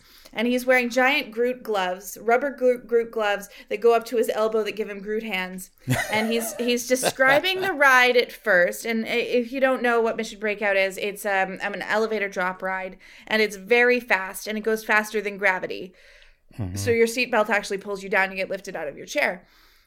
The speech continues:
Speaker 1: And, uh, so he didn't expect, he didn't know what to expect and doesn't like rides. And,
Speaker 2: <laughs>
Speaker 1: uh, this man's reaction,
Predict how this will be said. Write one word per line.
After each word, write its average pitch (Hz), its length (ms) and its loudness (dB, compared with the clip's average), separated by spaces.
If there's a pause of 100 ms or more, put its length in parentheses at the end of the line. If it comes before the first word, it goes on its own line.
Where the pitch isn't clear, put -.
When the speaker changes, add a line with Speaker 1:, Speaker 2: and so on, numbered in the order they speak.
(160)
Speaker 1:
And, 220 500 0
uh, 226 440 2
so - 180 -4
he 254 140 -4
didn't 269 320 -4
expect, 240 680 -4
he 254 140 -6
didn't 269 180 -2
know 269 120 0
what 233 140 2
to 240 80 -6
expect 226 360 -2
and 220 80 -4
doesn't 214 300 -4
like 202 200 0
rides. 185 520 -10 (800)
And, 214 400 2
Speaker 2:
<laughs> - 0 -
Speaker 1:
uh, 208 360 6 (320)
this 233 220 0
man's 254 320 4
reaction, 220 800 0